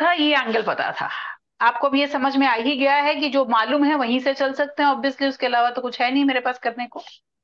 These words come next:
ये इसके साथ alternate, sorry, ये इसके साथ vertically opposite थर्टी फ़ाइव मिल गया। ये दो parallel lines, A C is acting as a transversal, ये angle और ये opposite sides पर लाई कर रहे हैं transversal के, so alternate interior angles, line parallel होने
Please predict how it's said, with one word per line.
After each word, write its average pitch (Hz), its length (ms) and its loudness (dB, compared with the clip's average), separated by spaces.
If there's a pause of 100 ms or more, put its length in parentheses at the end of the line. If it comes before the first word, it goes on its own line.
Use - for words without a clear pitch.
(300)
ये 302 280 0
इसके - 280 -4
साथ 349 200 2
alternate, 302 800 0
sorry, 196 220 -2
ये 285 140 0
इसके 311 200 -4
साथ 339 160 2
vertically 277 560 0
opposite 285 400 0
थर्टी 214 160 0
फ़ाइव 208 240 -4
मिल 202 120 -6
गया। 220 220 -4 (540)
ये 262 340 0
दो 302 140 0 (160)
parallel 277 420 0
lines, 294 300 2
A 254 300 0
C 311 180 -4 (180)
is 254 80 -2
acting 285 420 0
as 285 120 0
a 285 140 0
transversal, 247 880 -2 (420)
ये 254 280 0
angle 311 400 2
और 320 120 2
ये 277 180 2
opposite 285 480 2
sides 294 340 0
पर 302 160 0
लाई 294 180 0
कर 285 160 0
रहे 285 100 2
हैं 294 120 2
transversal 262 540 0
के, 269 160 -2
so 269 140 -2
alternate 277 640 0
interior 269 400 2
angles, 185 420 -4
line 254 260 0
parallel 262 380 0
होने 247 240 0